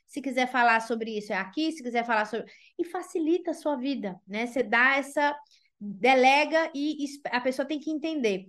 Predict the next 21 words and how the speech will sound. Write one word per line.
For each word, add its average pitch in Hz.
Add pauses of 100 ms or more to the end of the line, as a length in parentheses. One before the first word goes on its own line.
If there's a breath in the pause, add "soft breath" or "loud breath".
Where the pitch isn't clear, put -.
(360 loud breath)
E 349
você 370
ainda 349
consegue 339
separar 320
as 311
pessoas 311
por 311
etiqueta. 294
É 359
muito 392
legal. 294
Não 359
precisa 349
ser 370
uma 330
empresa 277
pra 262
usar 240
o 214
business. 208